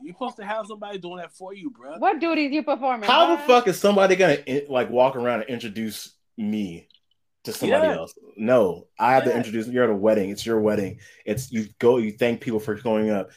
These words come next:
Speaker 3: You have photos you have to do and all this shit. You have to make sure that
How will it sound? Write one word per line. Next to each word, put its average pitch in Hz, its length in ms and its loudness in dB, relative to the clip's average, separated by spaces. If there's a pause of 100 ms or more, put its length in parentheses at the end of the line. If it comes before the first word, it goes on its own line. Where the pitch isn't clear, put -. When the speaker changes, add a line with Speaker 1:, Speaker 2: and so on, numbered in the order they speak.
(140)
Speaker 3:
You 120 100 4
have 117 120 4
photos 147 540 6
you 123 80 4
have 113 160 2
to 113 80 -2
do 101 300 -4 (240)
and 104 100 -4
all 127 200 4
this 143 160 0
shit. 117 320 -2 (220)
You 113 120 -2
have 123 140 0
to 127 80 -4
make 135 180 -2
sure 143 360 2 (240)
that 135 260 2